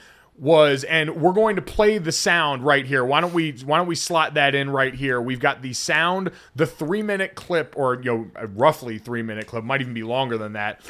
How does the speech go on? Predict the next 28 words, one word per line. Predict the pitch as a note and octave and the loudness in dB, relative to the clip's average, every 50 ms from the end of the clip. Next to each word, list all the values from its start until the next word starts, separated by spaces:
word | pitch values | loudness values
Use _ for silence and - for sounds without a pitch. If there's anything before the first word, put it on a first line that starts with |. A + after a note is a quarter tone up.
| - - - - _ _ | -20 -20 -20 -20 _ _
of | C#3 C#3 B2+ | -2 -2 -2
Jimbo | G#2+ A2 D#3+ G3+ G#3+ A3 G3+ F#3 | 0 0 0 4 6 6 6 6
Fisher's | - - F#3+ F3+ F3+ - F3+ D#3+ B2+ A2+ | 4 2 2 2 2 0 -2 -4 -4 -4
response | A#2+ C#3 C3+ - - - - E3 D3 B2+ G#2 F2+ F#2 - - | -6 -6 -6 -6 -2 0 0 2 2 0 -4 -6 -10 -12 -12
to | - - D3+ C#3 | -10 -8 -6 -4
Nick | C3+ C#3+ D3 D3 - | -2 -4 -4 -4 -6
Saban | - - D3+ C#3+ C#3 B2 A2+ A#2 A2 A2 - - _ | -4 -2 0 0 0 0 -2 -4 -8 -10 -14 -18 _
saying | - - - - E3 D#3 D#3 D#3 D#3 | -12 -6 -2 0 0 0 0 -2 -4
he | D3+ D#3 D3 | -6 -6 -6
bought | A#2+ C#3+ C#3+ C#3+ C#3 C3 | -2 2 2 2 2 0
his | C3+ C#3+ C3+ A#2+ | -2 -6 -6 -6
entire | C3 A#2+ - C3 C#3 C3+ C3 B2 | -8 -8 -4 -2 0 0 0 -2
recruiting | A#2+ A#2 E3 - C#3+ C3+ A#2+ B2 A2 | -2 -6 -4 -2 -2 -2 -2 -2 -4
class. | A2+ A#2 A2 A2 G#2 - | -4 -4 -4 -4 -4 -4
And | B2+ | -4
I | B2 B2 | -6 -2
think | - - A3 G#3 G#3+ | 0 0 0 0 -2
it's | - - | -4 -4
worth | C#3 C3+ - F#3+ G3+ G3 E3 C3+ - - - - - - _ | -6 -2 2 4 4 4 4 2 -2 -10 -20 -20 -20 -20 _
playing | - - A#3 B3+ C4 B3+ A#3 G3+ F3 | 0 2 4 4 4 4 2 0 0
here | F3 E3 D#3+ D3+ | 0 0 0 0
because | D3+ C#3+ - D#3+ C3+ - - - - _ _ _ _ _ _ _ | -2 -2 -2 -2 -4 -4 -8 -16 -20 _ _ _ _ _ _ _
I | - D#3+ G3 | 2 2 2
just | G3+ A3 G#3+ | 4 2 2
want | A#3 C4+ B3 A3+ | 2 4 4 6
everyone | A3+ G#3+ A#3 A3+ A#3 A#3 A3 | 4 4 4 4 2 2 2
to | G3 G#3 | 0 -4
hear | - - - - - A#3+ A3 F#3 D#3 C3+ A#2+ A#2 A2 G#2 - | -8 -8 -8 -4 -2 0 2 4 4 4 2 0 -2 -4 -8